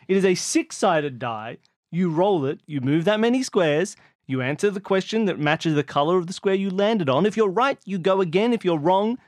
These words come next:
you pass over. And, uh, the, there are six,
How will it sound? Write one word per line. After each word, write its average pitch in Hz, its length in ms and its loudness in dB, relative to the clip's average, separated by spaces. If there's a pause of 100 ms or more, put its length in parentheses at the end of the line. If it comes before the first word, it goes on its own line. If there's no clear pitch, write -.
you 143 80 -4
pass 139 320 0
over. 170 320 0 (380)
And, 175 240 2
uh, 170 300 0 (280)
the, 160 480 -4 (260)
there 165 220 0
are 143 140 0
six, - 720 -8